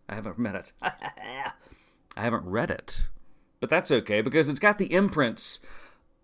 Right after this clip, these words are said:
and I'm kinda going by the history of Action Lab Entertainment,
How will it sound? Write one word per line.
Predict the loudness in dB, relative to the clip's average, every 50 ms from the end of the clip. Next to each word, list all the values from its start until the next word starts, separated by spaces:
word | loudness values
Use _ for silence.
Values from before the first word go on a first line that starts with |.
| _ _ _ -2
and | 2 2 4
I'm | 2 2
kinda | 2 2 2 2 4
going | 6 6 6 6 8
by | 8 8 8 6
the | 4 2 2 2 4
history | 12 12 12 12 12 12 12 10 8 4 4
of | 4 4
Action | 6 6 6 4 2 -2 0
Lab | 2 2 4 4
Entertainment, | 2 2 0 0 0 0 0 0 -2 -4